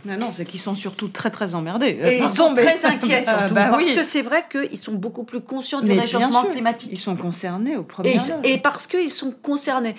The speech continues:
Speaker 2: Et d'ailleurs, quand on parle de, de changement, euh, climatique par rapport à, à la, à cible des cinquante-cinq, euh, soixante-quinze ans, en fin de compte, ils sont à un niveau d'observation beaucoup plus global. Ils, ils parlent tout de suite de changement climatique. Là où, euh, les cinquante-cinq, soixante-quinze ans, ils vont te parler un peu plus du changement des saisons,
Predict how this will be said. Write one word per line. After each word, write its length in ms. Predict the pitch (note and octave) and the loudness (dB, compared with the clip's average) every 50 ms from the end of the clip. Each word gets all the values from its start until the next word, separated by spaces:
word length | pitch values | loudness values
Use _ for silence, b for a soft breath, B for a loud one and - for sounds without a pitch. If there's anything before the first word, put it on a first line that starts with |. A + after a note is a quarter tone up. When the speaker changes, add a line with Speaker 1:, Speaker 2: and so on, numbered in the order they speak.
| B B B | B B B
Speaker 2:
Et 80 | - | -2
d'ailleurs, 300 | G3 A#3+ B3 D4+ F4 F4 | 0 0 2 2 0 -2
quand 180 | - C#4 B3+ A3+ | -2 -4 -4 -2
on 80 | C4+ B3 | -2 -2
parle 220 | A#3 C4+ C4 B3 | 0 -2 -2 0
de, 160 | G#3+ G#3+ G#3 | 0 0 0
de 160 | G3+ F3+ G3 | 0 0 -2
changement, 540 | F#3+ G3 - A#3+ A#3+ A#3 B3 C4 B3+ A#3 G#3 | -2 -2 -4 -6 -6 -4 -4 -2 -2 -2 -2
euh, 20 | G3 | -4
climatique 560 | G3 - A3+ G#3 G#3 G3+ G3 - E4 - - | -6 -6 -4 -4 -2 -4 -4 -6 -10 -6 -6
par 100 | B3 A3 | -4 -4
rapport 360 | - G#3 G3+ G#3 A#3 A3+ G3+ | -4 -4 -4 -4 -4 -2 -2
à, 40 | F#3+ - - - | -4 -4 -4 -2
à 80 | F3+ | -2
la, 160 | F3+ E3+ E3+ | -2 -2 -2
à 160 | - - - E3+ | -4 -4 -6 -8
cible 240 | - - A#3+ G3+ | -8 -10 -10 -8
des 120 | F3+ E3+ E3 | -6 -6 -6
cinquante-cinq, 600 | E3+ - G3 F#3 G#3 G3+ F#3+ G3 A3 G#3 G3+ - | -4 -6 -6 -6 -8 -8 -8 -8 -8 -8 -8 -8
euh, 80 | F3+ E3 | -10 -10
soixante-quinze 1040 | E3 - - G3 F#3+ G3 - F#3 F3+ F3 - - F3 E3 D#3+ - - E3+ D#3+ E3 D3+ | -8 -6 -6 -6 -6 -6 -8 -10 -12 -10 -8 -6 -6 -6 -6 -8 -8 -8 -6 -4 -2
ans, 200 | G#3 C#4 F#4 B B B B B B B B B | -2 -4 -4 B B B B B B B B B
en 100 | - G#3 | -2 -2
fin 140 | G#3 B3+ C4 | 0 0 -2
de 80 | B3 | -2
compte, 180 | C#4 D#4+ E4+ - | -2 -4 -4 -6
ils 60 | A#3+ | -8
sont 260 | A3+ - B3+ B3 - - _ _ | -10 -10 -10 -10 -12 -14 _ _
à 100 | - G#3+ | -6 -4
un 120 | A3 A3+ A3+ | -4 -2 -2
niveau 280 | A#3 A#3+ A#3 C4 C#4+ | -4 -4 -6 -6 -6
d'observation 560 | A#3 A#3+ - - A#3+ G#3+ G#3 A3 G#3+ - D4 | -6 -6 -6 -6 -6 -6 -4 -4 -2 -2 -2
beaucoup 440 | C4 - F3+ E3+ G3+ C#4+ - - C4+ | -4 -4 -2 -2 -2 -2 -2 -4 -8
plus 180 | B3+ - C4 C4 | -8 -6 -6 -6
global. 640 | G3+ E3+ F3+ A3 A#3 B3+ G#3+ G#3+ F#3 F3 E3 D#3+ b b b b b b b _ _ | -4 -2 0 2 4 4 4 4 2 0 -2 -8 b b b b b b b _ _
Ils, 100 | G3+ F#3 - | -14 -10 -8
ils 120 | - F#3 | -8 -4
parlent 280 | - - D4+ D4+ B3+ - | 0 0 0 0 0 -4
tout 80 | - | -8
de 60 | B3+ - | -8 -8
suite 140 | D#4 C#4 | -6 -6
de 60 | A3+ A3 | -4 -6
changement 400 | G3+ - A#3+ A3+ A3 B3 A#3+ A#3+ | -6 -6 -6 -6 -4 -6 -6 -6
climatique. 580 | A#3+ - B3 A3+ A3+ A#3 A3+ - G#3 F3+ B B B B B B B - | -6 -6 -4 -2 -2 -2 -4 -8 -12 -14 B B B B B B B -6
Là 280 | G3+ B3+ D4+ D4+ D4 | -2 0 0 0 0
où, 180 | C#4 C4+ B3 A3 B B B B B _ - | 0 -4 -6 -6 B B B B B _ 0
euh, 120 | F3+ E3 | 0 0
les 100 | F#3 G#3 | 0 -2
cinquante-cinq, 540 | G3 - B3+ B3 - C4 A#3+ - B3+ A#3+ A3+ | -4 -4 -6 -6 -6 -6 -6 -6 -6 -6 -6
soixante-quinze 560 | - A#3+ A3+ - A3+ A3 G#3+ A3+ A3 A3 A3+ | -6 -6 -6 -6 -8 -8 -6 -6 -6 -4 -4
ans, 100 | D4 D#4+ | -4 -4
ils 220 | D#4 - A3 G#3+ | -4 -4 -6 -6
vont 100 | F#3+ G#3+ | -6 -6
te 60 | A3 G#3 | -6 -6
parler 320 | G#3+ A3+ G#3+ A3+ A#3+ C4 | -6 -6 -6 -4 -4 -4
un 120 | C4+ B3 | -4 -4
peu 120 | G#3 - G#3 | -4 -6 -8
plus 320 | F3 - A#3 B3 B3 A#3 | -8 -8 -8 -8 -8 -8
du 100 | - G3 | -10 -10
changement 360 | F3+ - G3+ G3+ F3+ G3+ G#3+ | -10 -8 -10 -8 -8 -8 -6
des 100 | G3 G#3 | -6 -6
saisons, 400 | G#3 - D4 C#4 A3+ A#3+ G#3+ - | -6 -6 -8 -6 -6 -6 -8 -8